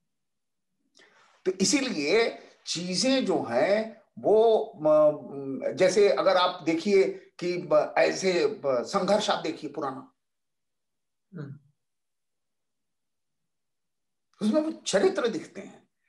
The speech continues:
Speaker 1: क्योंकि सामाजिक रूप से, अ, स्क्रिप्ट जो लिखी गई है, वो उस आधार पे लिखे गए हैं उसके चरित्र। पहले उतना complications भी नहीं था।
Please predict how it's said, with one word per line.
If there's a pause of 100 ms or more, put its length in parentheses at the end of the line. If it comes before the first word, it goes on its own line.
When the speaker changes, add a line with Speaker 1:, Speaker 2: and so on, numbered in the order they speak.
(140)
Speaker 1:
क्योंकि
सामाजिक
रूप
से, (520)
अ, (1080)
स्क्रिप्ट
जो
लिखी
गई
है, (140)
वो
उस
आधार
पे
लिखे
गए
हैं
उसके
चरित्र। (1800)
पहले
उतना
complications
भी
नहीं
था।